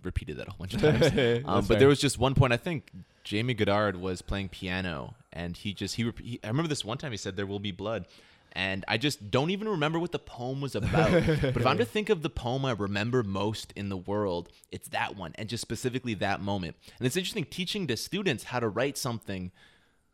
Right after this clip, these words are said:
Speaker 1: worth listening to or worth memory and stuff like that. And, and, like, like, sometimes I'll tell them, I'll be like, straight up, I'm like, "In the end, like, a month from when you perform your poem, people probably won't remember,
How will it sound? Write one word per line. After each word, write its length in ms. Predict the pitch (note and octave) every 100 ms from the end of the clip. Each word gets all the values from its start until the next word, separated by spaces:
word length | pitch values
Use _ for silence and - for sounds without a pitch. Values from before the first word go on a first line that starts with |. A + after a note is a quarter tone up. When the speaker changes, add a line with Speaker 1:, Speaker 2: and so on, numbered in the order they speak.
| _ -
Speaker 1:
worth 320 | A2+ C3+ C3+
listening 240 | C3+ A#2+
to 60 | A2+
or 20 |
worth 200 | A2+ A#2+
memory 240 | A#2+ B2+ A#2
and 40 |
stuff 120 | B2
like 60 | A2
that. 100 | G#2+
And, 80 | -
and, 120 | A#2
like, 120 | A#2+
like, 200 | G#2+ A2+ -
sometimes 360 | - D#3 D#3+ D#3
I'll 60 |
tell 120 | D#3
them, 100 | F#3
I'll 60 | D3
be 100 | G#2
like, 100 | G2
straight 160 | - C#3+
up, 80 |
I'm 120 | A#2 G#2
like, 160 | F#2 - - _
"In 120 | C#3+
the 140 | E3 -
end, 280 | G2+ D#3+
like, 200 | C#3+ G2+ -
a 60 |
month 300 | G2+ F#2+ D3+
from 380 | - B2+ A2 G#2
when 160 | G2 A2
you 60 | A#2
perform 340 | G#2+ - A2+
your 80 | B2
poem, 320 | A#2 A#2+ D3+ - - _
people 220 | - C3 D#3+
probably 240 | C#3 C#3
won't 200 | C3 G2
remember, 600 | G#2 G#2 A2 G#2+ G2+ F#2+